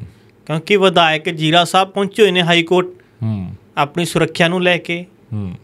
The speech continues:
Speaker 1: ਤੇ ਉਸ ਪੂਰੇ ਮਾਮਲੇ 'ਚ ਹਜੇ ਤੱਕ ਕੋਈ ਪੁਲਿਸ ਦਾ ਵਰਜ਼ਨ ਵੀ ਨਹੀਂ ਆਇਆ ਕਿ ਭਾਈ ਅਸੀਂ ਕਿਹੜੇ ਬੰਦਿਆਂ 'ਤੇ ਐਫ ਆਈ ਆਰ ਕਰਤੀ, ਕਿਤੇ ਨਹੀਂ ਕੀਤੀ।
Speaker 2: ਹੂੰ।
Speaker 1: ਉਹ ਵੀ ਇੱਕ ਸਸਪੈਂਸ ਬਣਿਆ ਹੋਇਆ।
Speaker 2: ਹੂੰ।
Speaker 1: ਮਤਲਬ ਚੁੱਪੀ ਕਿਉਂ ਆ? ਜੇਕਰ ਤੁਸੀਂ ਠੀਕ ਹੋ, ਤੁਸੀਂ ਪ੍ਰਬੰਧ ਵਧੀਆ ਕੀਤੇ, ਤੁਸੀਂ ਅੱਗੇ ਆਓ।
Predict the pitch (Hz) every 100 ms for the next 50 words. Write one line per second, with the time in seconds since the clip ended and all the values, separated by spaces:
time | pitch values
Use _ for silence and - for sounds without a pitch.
0 | - - 139 - 185 202 220 190 175 190
1 | 202 202 196 185 202 190 196 202 202 190
2 | 185 202 185 175 190 214 220 214 196 190
3 | 185 - _ _ 196 190 190 190 214 196
4 | 202 226 185 175 185 180 180 165 175 170
5 | 175 165 165 160 - 190 190 202 202 180
6 | 160 190 208 196 190 175 175 _ 113 113
7 | 104 190 220 214 196 - - 180 - 175
8 | 175 175 165 160 160 _ 110 101 90 98
9 | - _ _ _ _ _ _ _ _ _
10 | _ 214 269 269 247 - 294 294 285 214
11 | 120 123 - - _ 147 143 185 185 185
12 | 226 226 202 220 220 160 160 214 214 190
13 | 170 185 220 202 190 220 214 190 247 247
14 | 254 220 262 254 269